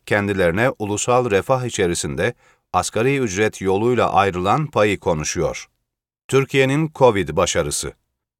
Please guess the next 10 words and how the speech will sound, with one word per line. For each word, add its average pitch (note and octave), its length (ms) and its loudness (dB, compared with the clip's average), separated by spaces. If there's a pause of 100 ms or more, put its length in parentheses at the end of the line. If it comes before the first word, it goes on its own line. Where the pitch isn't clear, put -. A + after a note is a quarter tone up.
(120)
Demek A#2+ 420 0
ki C3+ 240 0 (280)
ekonomi A2+ 460 0
siyaseti G#2 640 2
de B2+ 100 0
çok - 340 -2
boyutlu. D#2 520 -2 (580)
Mesela F#2+ 580 -2 (400)
aynı C3 300 0
olaylar F#2 580 2